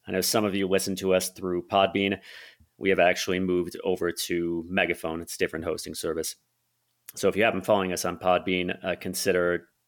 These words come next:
uh, listening to us on Spotify or Apple or any of us, our other platforms instead.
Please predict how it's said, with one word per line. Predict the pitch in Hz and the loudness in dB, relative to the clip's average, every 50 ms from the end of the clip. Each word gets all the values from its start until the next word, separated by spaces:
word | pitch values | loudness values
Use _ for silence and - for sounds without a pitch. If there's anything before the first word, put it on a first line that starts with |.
| _ _ _ _ - | _ _ _ _ -8
uh, | 98 95 104 | -8 -4 0
listening | 107 98 - - 92 87 | 0 0 0 -2 -6 -6
to | - 92 87 85 | -4 -2 -2 -2
us | - - | -2 -4
on | 85 85 85 85 | -4 -6 -6 -6
Spotify | - - - 92 85 82 87 - - 87 85 82 82 82 87 | -6 -4 0 0 0 0 -2 -4 -4 -2 -2 -2 -2 -2 -4
or | 85 82 82 80 - - 82 | -4 -4 -6 -8 -8 -8 -6
Apple | 85 85 - 87 | -4 -4 -2 -4
or | 82 82 85 | -4 -4 -4
any | 82 82 | -6 -6
of | 82 78 | -6 -6
us, | 82 80 - - - | -8 -8 -10 -8 -4
our | 87 92 85 | -2 0 0
other | 78 - 78 | 0 -4 -6
platforms | - 82 85 78 - - - 82 80 - - | -6 -6 -6 -6 -6 -10 -14 -14 -12 -12 -12
instead. | 80 - - - 82 80 - | -10 -8 -6 -4 -4 -6 -6